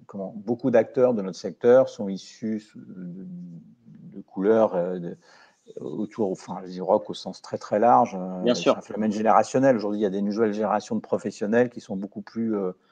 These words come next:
Speaker 1: comment dirais-je, formés ou qu'on, qu'on baigne un beaucoup, beaucoup plus dans les musiques, euh, issues aussi du tournant, euh, électronique, on va dire.
Speaker 2: Électro, ouais.
Speaker 1: Voilà. Et, euh, et puis des gens aussi qui viennent du milieu du hip-hop,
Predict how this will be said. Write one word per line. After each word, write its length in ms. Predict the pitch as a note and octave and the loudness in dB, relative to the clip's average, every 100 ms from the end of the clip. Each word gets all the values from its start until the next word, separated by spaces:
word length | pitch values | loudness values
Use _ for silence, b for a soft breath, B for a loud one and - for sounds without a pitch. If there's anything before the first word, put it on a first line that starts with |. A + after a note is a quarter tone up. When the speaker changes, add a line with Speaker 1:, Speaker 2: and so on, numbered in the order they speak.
| _ _ _ _ | _ _ _ _
Speaker 1:
comment 160 | G#2 F#2+ | -14 -10
dirais-je, 460 | F#2 F#2+ F#2+ F2+ | -8 -6 -6 -8
formés 600 | E2+ F2+ E2 G2+ G#2+ G#2+ | -8 -6 -4 -4 -2 -2
ou 120 | F#2+ E2 | -4 -8
qu'on, 320 | - F2+ F2 E2+ E2+ - | -12 -14 -14 -18 -20 -10
qu'on 120 | F#2 | -4
baigne 260 | G#2+ A2 A#2 | 0 2 2
un 60 | |
beaucoup, 300 | G2 G2 - | 0 -4 -6
beaucoup 320 | G#2+ A#2 A#2 | -6 -6 -6
plus 240 | G#2 B2 A2 | -10 -8 -6
dans 100 | G2+ | -6
les 100 | G2 | -6
musiques, 400 | G2 F#2+ A2 G#2+ | -6 -8 -8 -6
euh, 160 | F#2+ | -8
issues 260 | F#2 - G#2 | -8 -12 -12
aussi 280 | G2+ - G#2 | -14 -14 -16
du 100 | G2 | -16
tournant, 560 | G#2 G2+ G2+ G2+ G2 | -12 -6 -4 -4 -4
euh, 120 | F#2 G2 | -4 -6
électronique, 580 | F#3 - A3 A#2 A#2+ E2+ | -10 -8 -4 -2 -4 -6
on 40 | |
va 100 | F#2+ | -12
dire. 160 | G#2 G#2 | -10 -2
Speaker 2:
Électro, 440 | B2 A#2 - A#2 | 0 2 4 4
ouais. 80 | G2 - _ _ | 2 -6 _ _
Speaker 1:
Voilà. 360 | G#2 G2+ G2+ G2+ - | -10 -4 -4 -4 -8
Et, 240 | G#2 F#2 F#2 | -6 -2 -2
euh, 640 | F2 F2 F2 E2+ E2+ F#2+ | -2 -2 -4 -6 -8 -10
et 80 | G2 | -14
puis 120 | - | -12
des 120 | F#2+ F2+ | -8 -4
gens 200 | G2 G2+ | -4 -4
aussi 240 | - F#2 | -6 -14
qui 60 | - | -10
viennent 160 | F2+ | -8
du 60 | F#2 | -6
milieu 180 | F2+ F2+ | -6 -8
du 180 | F#2+ | -10
hip-hop, 340 | F#2 A2+ G#2+ | -6 -2 -2